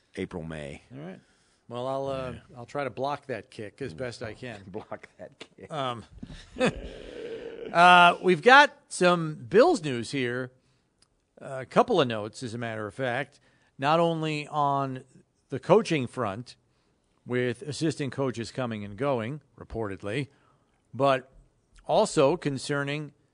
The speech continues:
Speaker 2: Damar Hamlin. As we saw late yesterday afternoon, Bills safety Damar Hamlin was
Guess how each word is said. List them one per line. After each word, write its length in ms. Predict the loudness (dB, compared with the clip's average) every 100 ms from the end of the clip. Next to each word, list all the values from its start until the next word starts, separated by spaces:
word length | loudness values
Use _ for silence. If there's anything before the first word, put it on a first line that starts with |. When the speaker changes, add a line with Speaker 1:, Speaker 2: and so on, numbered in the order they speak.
| _ _ -6
Speaker 2:
Damar 380 | -2 0 -2
Hamlin. 480 | -2 -2 -2 -4 -10
As 240 | -10 -10 -6
we 120 | -8
saw 440 | -2 0 2 0 -4
late 420 | -6 -2 -2 -2
yesterday 500 | 0 0 0 2 2
afternoon, 680 | 0 -4 -4 -4 -2 -4 -6 -14 _ _ _ _
Bills 280 | -2 -2 0
safety 420 | 0 0 -2 -6
Damar 380 | -4 -4 -4 -4
Hamlin 560 | -4 -4 -6 -6 -10 -14 _ _ _ _ _
was 600 | 0 4 6 4 0 -6